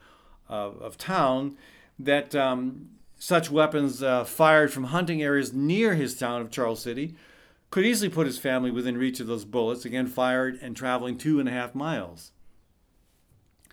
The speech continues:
Okay, so, you know, I, I'm against craziness on all sides, and, uh, I will say this, I think this bit of craziness from the right is even more dangerous. Um, I don't like heckling. I don't like, uh,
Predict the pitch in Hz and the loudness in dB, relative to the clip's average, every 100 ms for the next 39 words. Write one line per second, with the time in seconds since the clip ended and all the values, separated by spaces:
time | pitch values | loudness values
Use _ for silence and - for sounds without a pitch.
0 | _ _ _ _ 175 165 143 156 143 139 | _ _ _ _ -6 -4 0 4 4 4
1 | 135 - _ _ _ _ _ _ _ _ | -2 -16 _ _ _ _ _ _ _ _
2 | _ _ _ - 151 147 143 151 - - | _ _ _ 2 4 4 2 -2 -4 -4
3 | - - 226 262 247 226 - 214 196 180 | -12 2 6 8 6 2 4 4 4 2
4 | 185 170 160 151 156 147 139 131 113 107 | 0 0 -2 -2 0 0 2 0 0 -2
5 | 113 123 131 131 123 123 123 127 - - | -6 -8 -4 -2 -2 -2 -2 -6 -18 -20
6 | _ - - - 135 135 156 160 147 139 | _ -20 -20 -10 -2 4 4 4 2 2
7 | 139 131 147 123 143 139 - - 113 147 | 2 2 0 0 -2 -4 -12 -14 2 4
8 | 139 - 139 135 127 113 123 117 120 120 | 4 0 0 2 -2 -4 -6 -2 0 0
9 | 117 120 113 110 123 120 107 104 98 110 | -2 -4 -4 -2 0 -2 -4 -8 -8 -10
10 | 110 - - _ _ - 110 110 104 - | -12 -18 -20 _ _ -12 -10 -10 -12 -18
11 | - 123 131 120 120 120 113 113 120 117 | -8 -4 -2 -2 -4 -6 -6 -6 -8 -10
12 | - _ - 120 120 117 113 104 110 107 | -14 _ -8 -6 -4 -6 -8 -8 -6 -6